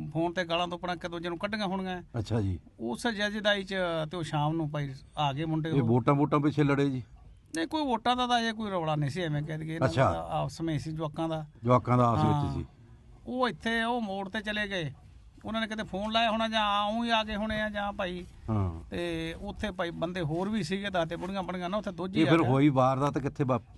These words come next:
Speaker 1: ਉਹ
Speaker 2: ਹੋਈ?
Speaker 1: ਪਰੇ ਮੋੜ ਤੇ ਉੱਥੇ ਸੜਕ ਤੇ ਹੋ
Speaker 2: ਸੜਕ
Speaker 1: ਉੱਥੇ।
Speaker 2: ਤੇ?
Speaker 1: ਹੂੰ।
Speaker 2: ਅੱਛਾ,
Speaker 1: ਉੱਥੇ
Speaker 2: ਅੱਛਾ।
Speaker 1: ਦੁੱਧ ਪਾਉਣ ਚਲਾ ਗਿਆ ਇੱਥੋਂ ਬੈਠਾ ਬੈਠਾ।
Speaker 2: ਅੱਛਾ।
Speaker 1: ਉਹ ਦੋਜੀ ਆ ਗਿਆ ਸੱਤ ਕੁ ਵਜੇ, ਸਾਢੇ ਸੱਤ ਵਜੇ ਖਣੀ ਆਉਂਦਾ।
Speaker 2: ਮੁੰਡਾ ਠੀਕ ਸੀਗਾ, ਸ਼ਰੀਫ ਸੀ ਵਿਚਾਰ?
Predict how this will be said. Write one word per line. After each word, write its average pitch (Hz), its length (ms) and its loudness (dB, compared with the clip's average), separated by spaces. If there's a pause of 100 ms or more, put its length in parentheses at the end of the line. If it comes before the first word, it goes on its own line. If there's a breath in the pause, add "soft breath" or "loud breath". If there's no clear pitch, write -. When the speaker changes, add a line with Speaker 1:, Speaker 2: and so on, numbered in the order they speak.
(120)
Speaker 1:
ਉਹ 233 120 -2
Speaker 2:
ਹੋਈ? 202 140 4
Speaker 1:
ਪਰੇ 220 140 0
ਮੋੜ 175 320 -6
ਤੇ 202 100 -8
ਉੱਥੇ 190 180 -6 (220)
ਸੜਕ - 340 -8
ਤੇ 156 120 -8
ਹੋ 180 100 -4
Speaker 2:
ਸੜਕ 135 240 4
Speaker 1:
ਉੱਥੇ। 107 160 2
Speaker 2:
ਤੇ? - 180 -6
Speaker 1:
ਹੂੰ। 139 320 -4 (160)
Speaker 2:
ਅੱਛਾ, - 200 -6
Speaker 1:
ਉੱਥੇ 262 160 0
Speaker 2:
ਅੱਛਾ। 220 140 0
Speaker 1:
ਦੁੱਧ 254 140 -2
ਪਾਉਣ 254 200 0
ਚਲਾ 180 260 0
ਗਿਆ 180 120 -2
ਇੱਥੋਂ 160 200 -4
ਬੈਠਾ 151 260 -4
ਬੈਠਾ। 143 280 -8 (100)
Speaker 2:
ਅੱਛਾ। 92 300 -4 (160)
Speaker 1:
ਉਹ 180 120 -8
ਦੋਜੀ 202 280 -4
ਆ 170 160 4
ਗਿਆ 180 300 0
ਸੱਤ 156 340 -8
ਕੁ 165 100 -10
ਵਜੇ, 170 160 -4
ਸਾਢੇ 175 240 -4
ਸੱਤ 160 220 -8
ਵਜੇ 156 180 -6
ਖਣੀ 175 160 -8
ਆਉਂਦਾ। 165 280 -6 (100)
Speaker 2:
ਮੁੰਡਾ 123 280 6
ਠੀਕ 127 280 2
ਸੀਗਾ, 139 300 2
ਸ਼ਰੀਫ 120 300 0
ਸੀ 139 140 -6
ਵਿਚਾਰ? 120 240 -6